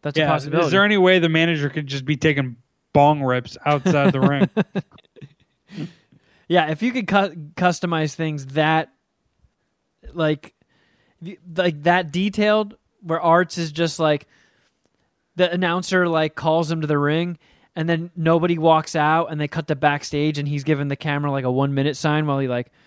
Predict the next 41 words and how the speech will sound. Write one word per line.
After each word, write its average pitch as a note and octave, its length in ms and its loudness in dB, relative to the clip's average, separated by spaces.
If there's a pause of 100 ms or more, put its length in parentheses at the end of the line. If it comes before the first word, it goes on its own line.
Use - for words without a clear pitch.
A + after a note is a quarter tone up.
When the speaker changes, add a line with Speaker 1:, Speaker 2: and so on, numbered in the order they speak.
(120)
Speaker 2:
Yeah. F3 180 -4 (380)
Speaker 1:
blow F3 180 4
Speaker 2:
He's F3 100 4
waiting F#3+ 220 6
for - 60 -
Speaker 1:
torches. F3+ 240 2
Speaker 2:
his B2+ 80 -12
dab D#3+ 340 2
rig E3+ 220 -4
to E3+ 100 -6
heat F#3 200 -4
up. F#3 220 -2
Speaker 1:
Yeah, F#3 120 2
he's E3 100 0
blow E3+ 260 2
torching E3+ 360 2
his D#3 120 -2
dab D3 320 4
rig. D#3 160 2
Like, C#3+ 160 -8
"One, E3+ 160 -8
one F#3+ 120 -2
second, D#3+ 200 -6
one E3+ 100 -2
second." D3 220 -6 (2500)
And F4+ 420 8
here D#4+ 320 2
he D#4 120 2
comes. B3+ 1400 6 (1500)
What G3+ 120 -2
they B3+ 100 4
call C4 280 2
him? G3+ 80 -10
What A3 140 2
the A#3+ 60 -2
announcer A3+ 400 -4
call G#3 200 -2
him? G#3 40 -6
Like, F3 160 -4
Joe D#3 300 2
Stone? E3 680 -2